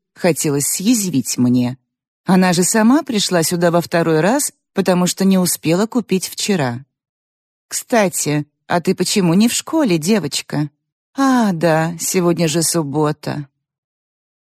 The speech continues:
Не успела я ей ответить, как люди впереди начали подниматься. Сотрудник кафе открывал двери.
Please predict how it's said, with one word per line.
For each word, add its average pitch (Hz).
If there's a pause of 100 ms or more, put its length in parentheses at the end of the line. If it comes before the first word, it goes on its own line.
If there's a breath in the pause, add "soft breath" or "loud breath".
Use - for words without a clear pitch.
(120)
Не 220
успела 339
я 277
ей 247
ответить, 320
как 240
люди 277
впереди 302
начали 233
подниматься. 139 (640)
Сотрудник 196
кафе 269 (120)
открывал 180
двери. 131